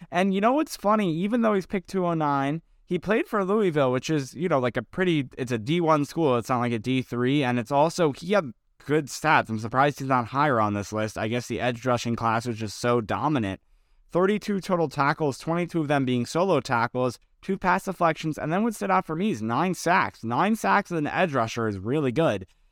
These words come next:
So, again, I don't know why he's so low on this list. I guess, again, the edge rushers in this class are very good, and that's why there's,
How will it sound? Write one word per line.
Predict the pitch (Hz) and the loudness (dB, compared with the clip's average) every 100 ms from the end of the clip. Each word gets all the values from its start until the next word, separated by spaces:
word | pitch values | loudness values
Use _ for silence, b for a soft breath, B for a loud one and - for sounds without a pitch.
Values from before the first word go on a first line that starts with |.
| _ _ | _ _
So, | - 156 135 | 2 2 4
again, | 135 123 175 147 | 0 2 2 2
I | 131 | 2
don't | 139 151 107 | 0 -2 -2
know | 151 | 0
why | 147 135 | 4 4
he's | 135 123 | 2 -2
so | 139 | -4
low | 107 107 143 | -2 0 2
on | 196 | 2
this | 208 208 | 0 -2
list. | 226 226 - | -2 -2 -2
I | 127 | -4
guess, | 110 131 143 | 0 0 0
again, | 120 127 135 | -2 0 2
the | 120 - | 0 0
edge | 123 123 | -2 2
rushers | 135 143 143 123 | 0 2 0 0
in | 117 | 0
this | 107 | -4
class | - 117 131 147 | -2 0 0 0
are | 113 | -2
very | 101 107 92 - | 0 2 0 -2
good, | 104 139 | 2 4
and | 175 | 4
that's | 113 110 110 | 2 0 0
why | 104 | 0
there's, | 95 95 92 | 0 -2 -4